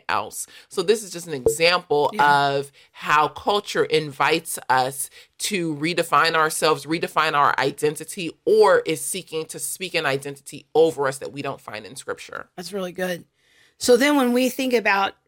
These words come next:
Speaker 2: from a Christian perspective, we think of the word identity, you know, um, we try to define it as an identity is what God declares over us.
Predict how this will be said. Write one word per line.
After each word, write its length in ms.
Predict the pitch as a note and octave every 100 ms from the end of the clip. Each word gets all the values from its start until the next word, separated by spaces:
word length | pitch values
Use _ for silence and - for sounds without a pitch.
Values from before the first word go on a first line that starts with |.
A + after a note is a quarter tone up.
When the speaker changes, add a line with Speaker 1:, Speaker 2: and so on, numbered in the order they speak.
| _
Speaker 2:
from 180 | A3 F#3
a 60 |
Christian 460 | - - C4+ - A3+
perspective, 720 | A3+ G3+ - F3 - F#3+ F#3
we 80 | F#3+
think 300 | F3+ G3 F#3+
of 140 | G3
the 80 | F#3
word 200 | F#3 F#3+ F#3
identity, 840 | F#3 F#3 F3+ F#3 F3+ F3+ F3 F3 _ _ _ _ _
you 120 | A3 G#3
know, 460 | F#3+ F3+ F3+ - _
um, 480 | G3+ G3 F3+ F3+ F#3 _ _ _ _ _
we 380 | G#3+ G#3 A#3+ B3+
try 180 | B3 G#3+
to 80 |
define 400 | G3+ G3 G3 F#3+
it 160 | F#3+ F3+
as 320 | - F3+ F3+ -
an 140 | G3+
identity 540 | F#3 F3+ G3+ G#3+ G3 F#3
is 120 | F3+
what 280 | F#3 F#3+ G3
God 400 | G3+ F#3+ G3 F#3+ - _ _ -
declares 840 | F#3+ G3 - A3+ A3+ G#3+ G3+ F3 - G3+
over 340 | F#3+ F3 D#3+
us. 440 | - - - -